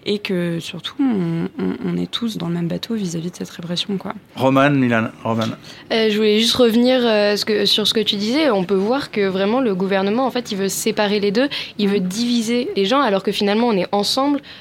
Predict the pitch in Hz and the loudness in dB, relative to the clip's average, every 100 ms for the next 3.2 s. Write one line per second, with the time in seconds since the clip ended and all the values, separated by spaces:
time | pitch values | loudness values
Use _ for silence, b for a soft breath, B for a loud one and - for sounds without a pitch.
0 | - 185 202 214 196 202 202 214 214 226 | -6 -2 -2 0 0 0 2 2 2 2
1 | 226 196 185 185 180 180 B B - 196 | 2 2 2 0 0 -2 B B -4 0
2 | 190 196 214 214 202 190 190 - 196 196 | 0 0 0 0 0 0 0 -2 -2 -2
3 | 196 202 | 0 -2